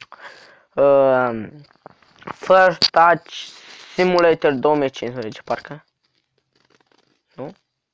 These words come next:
Nu, First Touch Soldier două mii cincisprezece.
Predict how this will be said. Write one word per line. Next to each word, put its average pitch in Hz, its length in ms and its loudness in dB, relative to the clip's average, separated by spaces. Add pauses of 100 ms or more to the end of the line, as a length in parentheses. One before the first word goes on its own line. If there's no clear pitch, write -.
(1000)
Nu, 139 180 -4
First 170 380 0
Touch 170 300 0 (180)
Soldier 143 640 0 (600)
două 139 140 2
mii 135 140 0
cincisprezece. 123 800 -12